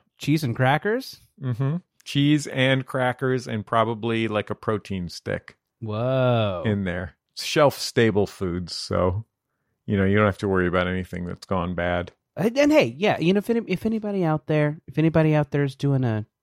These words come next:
Speaker 1: podcast, doing a something, uh, we're, we're happy to, we're, we're,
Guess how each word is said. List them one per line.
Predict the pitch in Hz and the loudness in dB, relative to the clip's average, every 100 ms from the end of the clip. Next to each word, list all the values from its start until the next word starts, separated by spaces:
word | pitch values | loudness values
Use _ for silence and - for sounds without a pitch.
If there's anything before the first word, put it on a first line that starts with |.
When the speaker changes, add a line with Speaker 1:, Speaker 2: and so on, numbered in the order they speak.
| _ - | _ -10
Speaker 1:
podcast, | - 143 135 - 143 135 135 - | 0 2 2 0 4 6 4 2
doing | - 139 131 | 2 4 4
a | |
something, | 120 143 131 - 135 127 127 127 117 | 4 2 2 2 2 4 2 0 0
uh, | 117 113 110 | 0 2 2
we're, | 113 120 | 2 0
we're | 120 117 | 0 0
happy | 120 120 127 | 0 2 0
to, | 120 117 113 113 | 0 0 -2 -4
we're, | 120 | -6
we're, | 131 135 | -4 -6